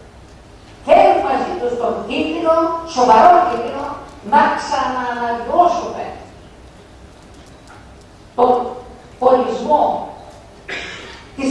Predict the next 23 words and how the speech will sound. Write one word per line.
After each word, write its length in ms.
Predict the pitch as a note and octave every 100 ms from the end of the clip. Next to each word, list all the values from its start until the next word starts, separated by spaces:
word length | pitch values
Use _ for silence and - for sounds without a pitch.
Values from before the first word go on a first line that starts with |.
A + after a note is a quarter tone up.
| -
πηγές 540 | B3+ - - - - - - - - - - - -
του 80 | A#3+ A#3+
εμφυλίου 360 | A#3+ A3+ A#3+ B3
πολέμου. 440 | A3+ G#3 G3 - - - - - G#3+ - - - - - - - - - - - - -
Τα 100 | G#3 - - - -
αστικά 360 | - - D#4+ F#4 F#4+
κόμματα 400 | F4 F4 D4 C#4 B3
και 80 | B3
οι 80 | A#3
εφημερίδες 680 | A#3 A3 A3+ A#3 - - - - - - - - - - - - - - - -
που 120 | - A#2 - - - - - - - - -
προκαλούν 500 | A3+ A#3 A#3+ F#3 A#3 -
και 120 | -
θα 60 | A3+
προκαλέσουν 560 | A3+ B3+ D4+ - - - - A3+
αυτό 140 | A3+ B3+ A#3+
το 60 | A3+
κίνημα, 280 | - B3+ A#3
κατά 140 | A3+ A3+
τη 60 | G3+
γνώμη 260 | C4 C4 C4
μου, 100 | - - - - -
θα 100 | -